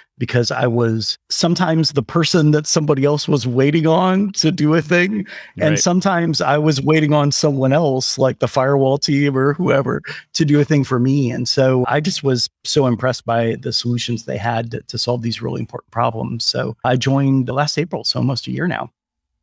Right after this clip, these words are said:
Speaker 2: Nice. Nice. One of the questions was where the name Loft came from.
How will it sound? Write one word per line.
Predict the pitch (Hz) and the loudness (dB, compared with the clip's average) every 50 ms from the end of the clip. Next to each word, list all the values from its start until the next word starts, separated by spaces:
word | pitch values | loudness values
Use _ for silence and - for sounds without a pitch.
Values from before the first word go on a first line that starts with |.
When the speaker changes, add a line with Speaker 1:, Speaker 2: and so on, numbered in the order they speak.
| _ _ - | _ _ -6
Speaker 2:
Nice. | 151 180 202 180 120 - - - - - - _ _ _ _ _ _ _ _ _ _ _ _ _ _ _ - | -4 0 0 0 0 -2 -4 -8 -12 -16 -20 _ _ _ _ _ _ _ _ _ _ _ _ _ _ _ -6
Nice. | 131 143 135 104 92 - - - _ _ | -4 -2 -2 -2 -4 -8 -12 -20 _ _
One | - 135 | -6 -4
of | 127 | -2
the | - | 0
questions | - 131 - - 98 104 | 0 0 0 -2 -4 -6
was | 101 98 90 | -6 -4 -2
where | 110 113 107 | 0 0 0
the | 98 | 0
name | 98 101 101 92 92 | 0 -2 -2 -2 0
Loft | 95 95 90 - - | 0 -2 -2 -2 -6
came | - 101 95 90 | -6 -6 -4 -4
from. | 85 - 90 80 78 87 | -6 -6 -8 -8 -8 -10